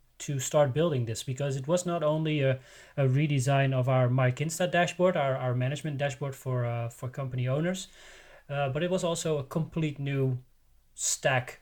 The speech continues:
a, a complete new pro-, uh, product next to our WordPress stack we, uh, we have built on top of Google Cloud. Um, so we actually had external funding,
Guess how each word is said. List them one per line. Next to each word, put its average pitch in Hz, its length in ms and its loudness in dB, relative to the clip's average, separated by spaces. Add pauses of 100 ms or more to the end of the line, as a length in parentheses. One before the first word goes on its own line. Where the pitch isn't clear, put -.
a, 135 160 -8
a 127 80 -6
complete 156 360 -4
new 139 140 -2
pro-, 127 400 0
uh, 135 140 -4
product 131 480 0
next 151 300 -2
to 131 140 -2
our 123 140 2
WordPress 131 380 -2
stack - 340 -4
we, 120 240 -2
uh, 113 160 -4
we 123 120 0
have 123 180 2
built 120 420 -2
on 135 180 -2
top 127 280 -2
of 123 160 -4
Google 117 260 -2
Cloud. 123 380 -2 (840)
Um, 127 640 2
so - 140 -6
we 165 140 2
actually 180 320 0
had 165 240 4
external 156 400 -2
funding, 160 480 -2